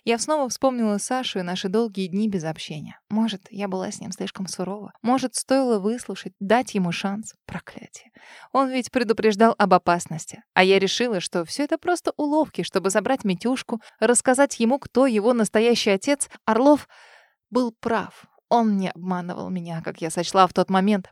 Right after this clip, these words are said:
не разыгрывал защитника, чтобы мы с сыном прониклись. Он и правда что-то такое заподозрил и, к несчастью,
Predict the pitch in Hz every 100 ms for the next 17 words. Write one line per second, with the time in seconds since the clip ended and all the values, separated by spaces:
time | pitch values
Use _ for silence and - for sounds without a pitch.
0 | _ 196 208 247 254 294 262 233 214 214
1 | - 233 233 196 175 - 175 180 220 -
2 | 208 185 175 180 190 202 170 160 - 311
3 | 294 269 302 254 175 - 269 208 190 277
4 | 208 196 214 294 294 233 233 220 220 208
5 | 190 - 208 - -